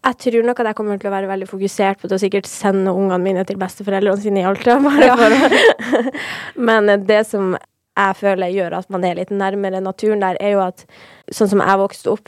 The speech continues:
Speaker 1: da, når jeg var liten, så hadde vi ikke veldig mye penger. Så mye av det vi spiste var ting vi hadde jakta selv, fisket selv. Så, og bestemor plukket bær, ikke sant? Så alt var liksom sånn byttehandel da.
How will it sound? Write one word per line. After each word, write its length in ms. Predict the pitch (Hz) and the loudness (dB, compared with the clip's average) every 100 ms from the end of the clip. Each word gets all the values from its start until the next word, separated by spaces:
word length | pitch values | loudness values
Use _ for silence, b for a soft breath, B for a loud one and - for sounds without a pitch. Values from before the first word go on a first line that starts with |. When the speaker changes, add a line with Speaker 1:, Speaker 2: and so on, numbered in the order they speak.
| - | 2
Speaker 1:
da, 240 | 196 226 | 4 4
når 160 | 226 202 | 2 2
jeg 200 | 196 190 | 0 0
var 280 | 190 185 | -2 -2
liten, 440 | 190 196 190 185 202 | -4 -6 -6 -2 2
så 80 | 214 | 4
hadde 240 | 208 190 | 4 2
vi 140 | 185 185 | 0 -2
ikke 160 | - 185 | -2 -2
veldig 320 | 196 190 185 | 0 0 -2
mye 200 | 185 185 | -4 -6
penger. 400 | 180 185 185 196 208 B B B | -6 -4 0 -2 -4 B B B
Så 300 | - 214 202 - _ - | 4 6 6 2 _ 0
mye 320 | 220 226 208 | 2 4 4
av 200 | 185 185 | 2 0
det 140 | 190 185 180 | 0 -2 -2
vi 80 | |
spiste 500 | 190 - 294 - - 180 | -4 -2 -4 -2 0 2
var 220 | 190 170 190 | 2 0 0
ting 240 | - 180 | -4 -2
vi 140 | 185 185 | 0 0
hadde 160 | 185 | 2
jakta 320 | 190 196 - 233 | 0 0 0 2
selv, 380 | 220 196 233 | 4 4 2
fisket 480 | 240 226 - - 214 | -4 -8 -6 -2 -2
selv. 400 | 202 190 190 196 B B B - _ - | 2 2 2 0 B B B -20 _ -16
Så, 220 | - 226 214 175 - - | 2 4 6 2 -2 2
og 300 | 202 202 190 | 4 4 0
bestemor 540 | 214 - 208 208 202 | -4 -4 -2 0 0
plukket 340 | 208 202 208 185 | -2 -2 -4 0
bær, 380 | 190 185 185 | 0 0 -2
ikke 80 | 190 | -4
sant? 220 | 208 208 | -4 -2
Så 100 | - - | -2 -4
alt 280 | 220 214 214 | -4 -6 -2
var 180 | 202 | 0
liksom 220 | 185 185 185 | 0 -6 -8
sånn 240 | 185 190 | -6 -6
byttehandel 680 | 190 202 - 175 180 180 185 | -6 -8 -6 -4 -2 -2 2
da. 180 | 254 196 | 4 2